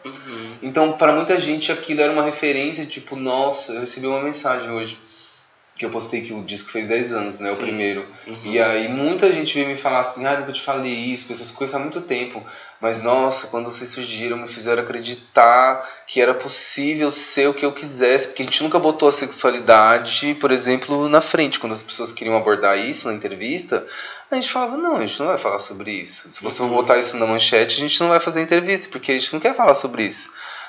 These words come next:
Speaker 2: A gente faz música, a gente pode falar de moda, a gente pode falar de vida, mas, tipo, isso não é, não é, isso é a nossa intimidade, entendeu?
Speaker 1: Uhum.
Speaker 2: Pra quê? A gente precisa normalizar isso pra realmente ser algo normal.
Speaker 1: Sim.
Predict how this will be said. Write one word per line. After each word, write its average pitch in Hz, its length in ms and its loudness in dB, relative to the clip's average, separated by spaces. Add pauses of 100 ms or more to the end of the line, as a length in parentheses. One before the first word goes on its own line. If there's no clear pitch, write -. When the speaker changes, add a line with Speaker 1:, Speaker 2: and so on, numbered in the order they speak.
(120)
Speaker 2:
A 247 60 -2
gente - 120 0
faz 120 180 10
música, 180 440 4
a - 20 4
gente 98 600 -4 (180)
pode 107 180 -6
falar 110 160 0
de 123 120 -4
moda, 117 320 4
a - 20 -4
gente 107 140 -6
pode 98 180 -4
falar 95 220 0
de 101 120 -8
vida, 107 520 -4
mas, 113 240 0
tipo, - 240 -6
isso 151 260 -2
não 196 340 2
é, 214 60 -8
não 208 220 4
é, 220 240 6
isso - 160 -2
é 127 40 0
a - 20 0
nossa 127 200 0
intimidade, 135 640 4
entendeu? 101 380 0
Speaker 1:
Uhum. - 80 -6
Speaker 2:
Pra 151 240 8
quê? 110 320 -2 (440)
A 254 60 -8
gente - 400 -6 (220)
precisa 107 440 -2
normalizar 139 720 6
isso 139 200 -4
pra 247 500 2
realmente 151 360 -2
ser 151 200 0
algo 143 220 4
normal. 151 520 -4 (360)
Speaker 1:
Sim. 107 260 -18